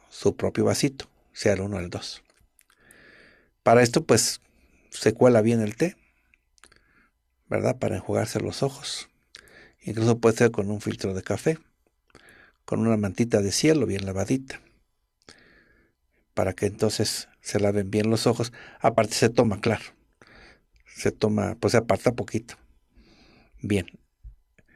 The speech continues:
y tomado es como agua de uso. Ahora suplementos. Frángula con treonina, probióticos con vitamina B seis, condroitina,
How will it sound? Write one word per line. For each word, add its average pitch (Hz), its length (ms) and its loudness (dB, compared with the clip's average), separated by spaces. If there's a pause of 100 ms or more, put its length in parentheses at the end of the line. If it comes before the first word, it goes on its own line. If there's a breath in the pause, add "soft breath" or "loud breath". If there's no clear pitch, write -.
(160)
y 110 260 2
tomado 104 280 2
es 131 100 -2
como 98 260 -4
agua 95 120 -2
de 107 120 0
uso. - 260 -6 (1080 loud breath)
Ahora 143 220 8
suplementos. 139 880 2 (1200 soft breath)
Frángula 131 500 6
con 123 220 0
treonina, 151 580 4 (1500 soft breath)
probióticos 127 600 6
con 113 160 2
vitamina 120 460 4
B 123 140 6
seis, - 540 0 (1000)
condroitina, 123 960 4